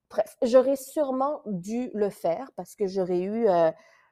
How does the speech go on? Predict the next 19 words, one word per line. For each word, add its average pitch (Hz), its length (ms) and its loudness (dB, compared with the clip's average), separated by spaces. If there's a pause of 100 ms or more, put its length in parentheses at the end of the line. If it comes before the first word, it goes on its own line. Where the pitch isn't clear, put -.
(140)
quelque 190 160 2
chose, 220 460 -2
euh, 165 260 2
qui - 120 -20
fait 180 120 -2
peut-être 190 260 -8
plus 214 240 -4
d'allure 180 320 0
que 180 120 -8
ce - 80 -14
que 175 80 -4
moi 175 200 -4
j'ai 185 140 -10
fait 214 280 -6
parce - 180 -16
que - 80 -20
c'est 180 120 -10
sûr 247 200 -8
que 190 240 -2